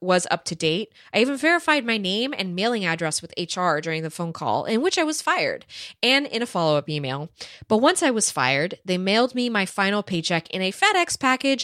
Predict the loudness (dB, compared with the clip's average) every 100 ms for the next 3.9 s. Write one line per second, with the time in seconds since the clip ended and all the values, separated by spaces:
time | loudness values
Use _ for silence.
0 | 0 0 2 2 0 -4 -4 -4 -2 -2
1 | -2 -6 -6 -10 -18 -20 -20 -20 -20 _
2 | 0 2 2 0 0 2 0 2 0 2
3 | -2 -4 -6 -6 -4 -6 -6 -6